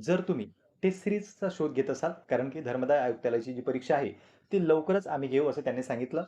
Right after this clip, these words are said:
एक्सपेक्टेड नोव्हेंबर महिना आहे, नोव्हेंबर महिन्यामध्येच तुमची परीक्षा होण्याची शक्यता आहे आणि त्या दृष्टिकोनातून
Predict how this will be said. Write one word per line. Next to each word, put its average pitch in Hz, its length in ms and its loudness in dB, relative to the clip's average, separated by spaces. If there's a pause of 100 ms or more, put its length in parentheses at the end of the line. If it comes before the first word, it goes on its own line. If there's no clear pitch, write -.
(120)
एक्सपेक्टेड 180 480 -2
नोव्हेंबर 131 400 0
महिना 123 260 0
आहे, 104 160 0
नोव्हेंबर 120 440 -2
महिन्यामध्येच 123 480 0 (320)
तुमची 180 280 0
परीक्षा 135 340 -2
होण्याची 120 320 -2
शक्यता 131 380 -2
आहे 101 140 0
आणि 110 200 -6
त्या 131 160 4
दृष्टिकोनातून 135 640 -2